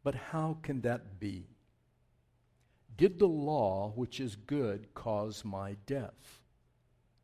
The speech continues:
Of course not. Sin used what was good to bring about my condemnation to death.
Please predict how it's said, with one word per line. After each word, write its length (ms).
Of 160
course 400
not. 360
Sin 720
used 720
what 260
was 180
good 500
to 80
bring 300
about 400
my 220
condemnation 960
to 120
death. 600